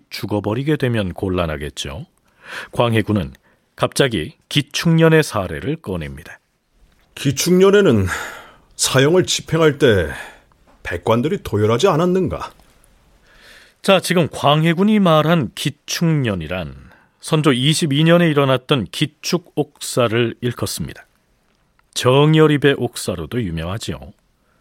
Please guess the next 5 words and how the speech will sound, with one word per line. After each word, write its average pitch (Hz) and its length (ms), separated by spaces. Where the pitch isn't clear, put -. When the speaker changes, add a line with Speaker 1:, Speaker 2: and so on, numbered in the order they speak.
Speaker 1:
암만 92 280
해도 104 180
광해군은 110 880
이 147 220
사건을 92 640